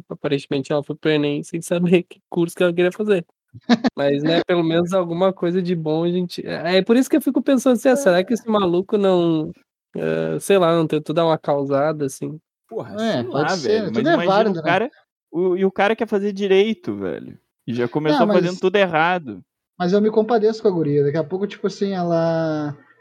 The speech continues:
Speaker 3: Ela até queria, tipo, sei lá, ciências sociais, mas aí of-, deram bolsa de cem por cento pra ela pra direito, economia, medicina. Ela, "Ah, mas aí medicina aqui, ó, minha mãe ia ficar orgulhosa."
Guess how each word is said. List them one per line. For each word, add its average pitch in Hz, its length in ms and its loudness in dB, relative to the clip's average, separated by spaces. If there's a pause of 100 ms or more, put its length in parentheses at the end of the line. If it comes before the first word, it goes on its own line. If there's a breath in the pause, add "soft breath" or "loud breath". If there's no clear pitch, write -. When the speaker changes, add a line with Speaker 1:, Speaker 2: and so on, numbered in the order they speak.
Speaker 3:
Ela 170 120 6
até 170 160 2
queria, 240 280 2
tipo, 226 160 -2
sei 233 140 4
lá, 208 240 2
ciências 202 340 -4
sociais, 165 500 2
mas 160 160 0
aí 185 240 6 (140)
of-, 190 340 -8
deram 190 300 4
bolsa 190 320 0
de - 60 -10
cem 208 120 2
por 208 80 -6
cento 208 220 0
pra 202 100 4
ela 190 120 2
pra 170 540 2 (400 soft breath)
direito, 160 880 0 (200)
economia, 170 1040 0 (260)
medicina. 185 640 0
Ela, 160 120 0 (100)
"Ah, 165 60 2
mas 135 160 -2
aí 135 120 -2
medicina 160 760 -4
aqui, 156 160 -4
ó, 151 60 0
minha 135 140 -2
mãe 135 180 0
ia 160 100 0
ficar 185 220 -2
orgulhosa." 190 760 0